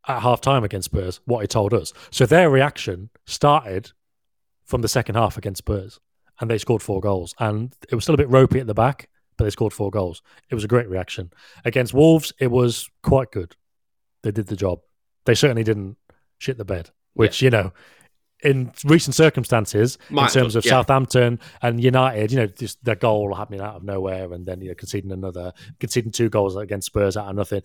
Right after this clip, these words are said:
Speaker 1: It could have happened. It could have happened. And then against Arsenal, who were playing very well,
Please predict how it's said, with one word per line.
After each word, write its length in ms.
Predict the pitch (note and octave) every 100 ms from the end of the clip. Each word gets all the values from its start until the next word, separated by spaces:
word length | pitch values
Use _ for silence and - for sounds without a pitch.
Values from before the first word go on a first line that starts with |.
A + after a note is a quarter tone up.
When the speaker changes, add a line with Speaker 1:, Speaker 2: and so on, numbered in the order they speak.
| -
Speaker 1:
It 60 | E3
could 120 | G3+
have 60 | C#3
happened. 380 | A#2+ G#2+ G#2+ _ _ -
It 60 |
could 120 | - B2
have 80 |
happened. 320 | A2 F2+ - - - -
And 80 | C#3
then 80 |
against 260 | C#3 B2 -
Arsenal, 540 | G#3 A3 A2+ G2 D#3+ - - -
who 80 | C3
were 80 | C3
playing 240 | F3 D3
very 220 | C#3 C3
well, 360 | C3 C#3+ C#3